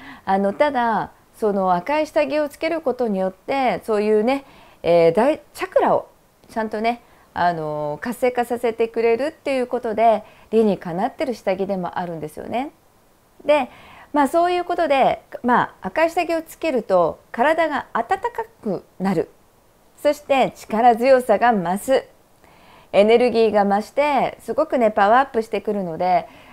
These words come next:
えー、この赤い下着っていうのはおすすめです。特にですよ、男性なんかはおすすめですね。男性ってやっぱり仕事柄、すごくここっていうところってあると思うんですよ、仕事場所で。そういう時に赤い下着を履いて勝負に出る。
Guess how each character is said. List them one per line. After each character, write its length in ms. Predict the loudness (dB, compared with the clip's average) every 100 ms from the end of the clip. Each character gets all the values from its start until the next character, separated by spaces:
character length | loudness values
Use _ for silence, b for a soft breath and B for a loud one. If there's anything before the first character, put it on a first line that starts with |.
| B
え 120 | 2 2
ー、 40 |
こ 160 | 2 0
の 200 | 0 -2
赤 260 | 0 0
い 80 | 0
下 200 | -2 -4
着 120 | -2
っ 40 | -4
て 120 | -4
い 40 |
う 20 | -2
の 100 | -2
は 140 | -2
お 40 |
す 140 | -4 -8
す 140 | -8
め 100 | -8
で 120 | -8
す。 120 | -12 _ _ -4
特 280 | 0 4 4
に 120 | 4
で 100 | 0
す 160 | -2
よ、 340 | 0 2 2 0 b b b _
男 240 | -2 0 0 -2
性 200 | -2 0
な 140 | 0 0
ん 100 | 0
か 140 | 0
は 100 | 2
お 80 | 0
す 120 | -2
す 120 | -4 -2
め 120 | 0
で 120 | 0
す 100 | 0
ね。 260 | 0 0 -4 B B B
男 220 | 2 2 2
性 120 | -4
っ 40 |
て 120 | 0
や 80 | 0
っ 60 | 0
ぱ 120 | 0
り 260 | 0 0 -2
仕 120 | -2
事 280 | -2 -2 -2
柄、 440 | -2 0 -2 -4
す 140 | -6 -6
ご 120 | -6
く 120 | -8
こ 180 | -6 -4
こ 180 | 2 2
っ 80 | 2 -4
て 100 | -6
い 60 | -4
う 60 | -4
と 120 | -2
こ 120 | -2
ろ 80 | -2
っ 40 |
て 200 | -4 0
あ 100 | 0
る 100 | 0
と 100 | -2
思 180 | -4 -4
う 20 |
ん 60 | -4
で 80 | -6
す 140 | -2
よ、 260 | 2 2 -2
仕 160 | -12 -8
事 240 | -6 -4
場 120 | -4 -6
所 160 | -4
で。 220 | -2 -2 -4 B B -6
そ 200 | -2 -2
う 40 |
い 40 |
う 20 | -2
時 280 | -4 -4
に 240 | -4 -2 -2
赤 320 | -4 -2 0
い 80 | 0
下 220 | -2 -4
着 160 | -2 0
を 180 | 0
履 280 | -2 -2 -2
い 60 | -2
て 220 | 0 0
勝 340 | 0 4 4 4
負 120 | -2
に 140 | -2
出 100 | 0
る。 220 | 0 -4